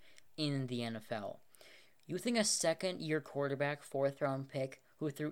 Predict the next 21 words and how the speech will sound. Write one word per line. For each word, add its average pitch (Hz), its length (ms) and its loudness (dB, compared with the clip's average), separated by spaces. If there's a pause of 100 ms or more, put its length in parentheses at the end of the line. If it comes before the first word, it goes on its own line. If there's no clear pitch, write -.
eighteen 147 400 -2
touchdowns 135 560 0
in 127 80 -6
college, 127 500 2 (300)
is 139 140 -4
going 143 240 0
to 139 180 0 (140)
elevate 143 640 2
those 135 400 2
receivers 143 680 0
like 131 220 2
Aaron 131 260 -2
Rodgers 120 480 -2
and 123 180 -6
Drew 117 160 -6
Brees 117 460 -6
and 123 100 -2
other 131 200 2 (280)
quarterbacks 143 460 4
can 131 160 -2
do? 143 300 -2